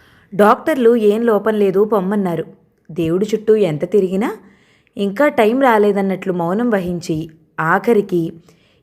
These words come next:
"ఇన్నిసార్లు తిరిగారు, ఇన్ని ముడుపులు కట్టారు, పోనీలే పాపం" అన్నట్టుగా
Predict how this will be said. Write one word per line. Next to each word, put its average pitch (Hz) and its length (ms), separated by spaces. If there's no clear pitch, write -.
"ఇన్నిసార్లు 196 600
తిరిగారు, 185 720
ఇన్ని 196 200
ముడుపులు 180 380
కట్టారు, 190 480
పోనీలే 240 420
పాపం" 190 460
అన్నట్టుగా 170 560